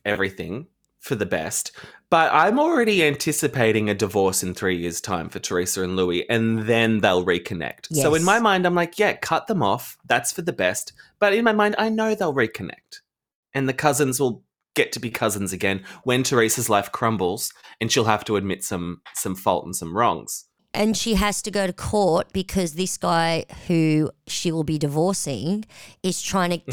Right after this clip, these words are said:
Speaker 2: squeeze every last dollar out of her because there's no prenup.
Speaker 1: Oh, he's done a masterful job, that Louis.
Speaker 2: I think that they're going to be like Kim and Croy.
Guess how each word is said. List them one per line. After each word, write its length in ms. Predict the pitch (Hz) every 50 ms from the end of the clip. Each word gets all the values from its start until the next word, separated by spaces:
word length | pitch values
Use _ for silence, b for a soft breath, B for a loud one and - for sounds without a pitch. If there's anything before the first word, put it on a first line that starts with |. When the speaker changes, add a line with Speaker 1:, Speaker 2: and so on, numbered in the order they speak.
| 120 117 202
Speaker 2:
squeeze 460 | 202 202 190 185 175 165 170 160 - -
every 380 | - 180 165 160 156 175 170 170
last 320 | 170 170 165 156 151 - -
dollar 280 | 175 165 180 196 190
out 200 | 170 151 143 139
of 80 | 147 127
her 120 | 139 151
because 280 | 151 156 185 - 185 170
there's 140 | 175 185 170
no 100 | 196 185
prenup. 400 | 180 - 202 214 233 208 117 - - _ - _ _ _ _ - -
Speaker 1:
Oh, 140 | - - -
he's 300 | 110 110 107 113 - -
done 160 | - 117 143
a 60 | 185 202
masterful 500 | 143 101 101 110 - - 110 - 104 95
job, 300 | 92 98 101 90 87 82
that 180 | 95 78 - -
Louis. 360 | 90 82 76 69 - - - -
Speaker 2:
I 240 | - - 220 240 247
think 560 | - - - - 311 311 302 302 294 - - - - -
that 600 | - 190 165 156 196 190 185 180 - _ - - -
they're 300 | - 170 160 175 170 170 160
going 380 | 175 175 160 160 160 160 160
to 160 | 156 - 175 160
be 600 | 143 - 160 151 147 147 147 147 143 143 143 - _ -
like 420 | 156 143 147 143 143 143 - _ -
Kim 220 | - - 165 160
and 120 | 151 151 139
Croy. 540 | - - 151 147 147 165 185 262 302 311